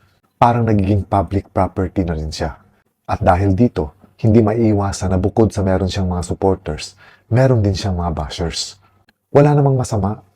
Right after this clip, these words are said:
kung merong mga comment na hindi maganda tungkol kay Diwata or tungkol dun sa kanyang parisan. Pero sana, yung mga criticisms natin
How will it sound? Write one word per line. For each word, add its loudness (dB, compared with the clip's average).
kung 6
merong 0
mga 0
comment -2
na -2
hindi 2
maganda -2
tungkol -4
kay -2
Diwata -6
or -2
tungkol 0
dun -2
sa -12
kanyang -4
parisan. -8
Pero 2
sana, -4
yung 8
mga 2
criticisms 0
natin -6